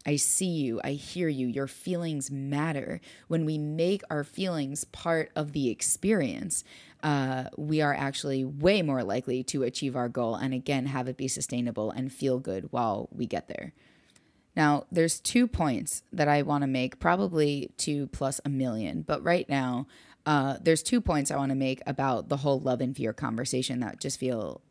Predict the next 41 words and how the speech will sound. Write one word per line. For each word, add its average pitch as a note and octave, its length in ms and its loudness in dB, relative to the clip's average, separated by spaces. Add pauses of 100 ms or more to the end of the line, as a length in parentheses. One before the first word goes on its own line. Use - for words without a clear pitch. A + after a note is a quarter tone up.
(160)
abundantly B2 720 -4
important. - 560 -6 (400)
And D#3+ 180 2
the D3 60 2
first - 560 2
is, B2 380 -2
and C#3 180 -2
I C3+ 140 0
feel, C#3+ 680 -2 (440)
uh, C3 300 0
really F3+ 440 4
passionate C#3+ 540 2
about C#3 440 0
this, C#3 320 2 (100)
given D3+ 340 2
that C#3 140 -2
we C#3 140 -2
are C3+ 120 0
living C3+ 480 0
in, B2+ 480 -2
in C#3 140 -2
the C#3 80 0
world C#3 340 2
of C#3 80 -2
social B2 320 0
media B2+ 600 2
and B2+ 240 -2
you C3+ 160 -2
can C3+ 240 -4
go B2 400 0
on B2+ 220 -2
Instagram B2 680 -2
or C3 120 -2
TikTok B2+ 540 -4
and, B2 320 -2 (360)
uh, B2 400 -2 (100)
everyone C#3 440 4
has C3+ 200 0
an C3 80 0
opinion B2+ 500 0
about, A#2+ 480 0